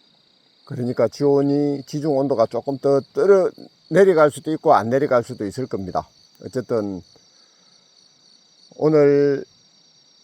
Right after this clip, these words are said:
지중 온도가 십구 도 이하로 내려가는 일은 없을 것 같거든요. 그러면은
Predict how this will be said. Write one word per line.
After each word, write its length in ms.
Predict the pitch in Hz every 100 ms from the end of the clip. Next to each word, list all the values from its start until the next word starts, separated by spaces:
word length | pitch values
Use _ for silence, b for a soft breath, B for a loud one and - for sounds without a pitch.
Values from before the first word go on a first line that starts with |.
| _ _ _
지중 320 | - 143 147
온도가 340 | 139 139 139 147
십구 400 | - 165 - 156
도 240 | 156 151
이하로 560 | 127 104 110 143 139 131
내려가는 560 | 131 135 123 123 120
일은 280 | 117 110 107
없을 300 | 90 92 135
것 180 | 131 127
같거든요. 600 | 117 104 113 101 92 92 -
그러면은 720 | 117 113 110 101 90 85 78